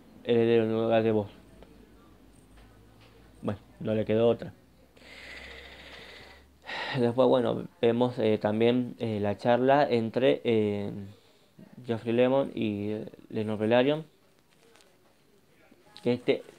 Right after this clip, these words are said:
le cuenta sobre, eh, su acuerdo con su prima y está de acuerdo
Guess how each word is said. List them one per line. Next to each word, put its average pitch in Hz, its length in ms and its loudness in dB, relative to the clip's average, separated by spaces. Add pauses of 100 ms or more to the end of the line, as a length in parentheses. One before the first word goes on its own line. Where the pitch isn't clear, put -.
(520)
le 110 160 -2
cuenta 139 640 6 (1040)
sobre, 127 500 8
eh, 120 60 4
su 113 160 4
acuerdo 120 400 8
con 104 680 -2 (120)
su 110 140 -2
prima 139 440 2 (3750)
y 117 80 -4
está 131 400 6
de 117 100 0
acuerdo 123 640 8